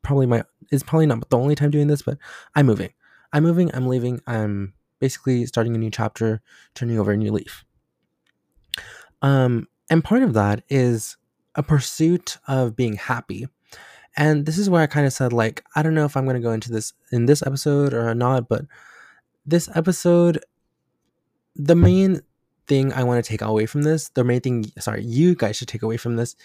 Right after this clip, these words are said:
is the pursuit of happiness as just something that you live forward every single day. And if I'm gonna get really deep into it, it's really,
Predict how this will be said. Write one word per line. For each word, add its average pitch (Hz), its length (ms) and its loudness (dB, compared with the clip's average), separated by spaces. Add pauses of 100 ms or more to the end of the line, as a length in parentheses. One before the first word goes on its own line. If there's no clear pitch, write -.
(340)
is 135 400 0 (200)
the 143 100 -2
pursuit 143 440 -2
of 127 120 -4
happiness 113 680 -4
as 110 280 -4
just - 540 -10 (600)
something 131 420 -2
that 113 120 2
you 110 120 2
live 107 260 2
forward 101 540 -2
every 117 280 -6
single - 260 -10
day. - 260 -10 (840)
And 143 80 0
if 139 60 2
I'm 156 100 2
gonna 185 160 6
get 143 160 0
really 139 260 4
deep 123 220 -4
into 113 240 -4
it, 135 200 0 (640)
it's 147 200 0
really, 190 380 4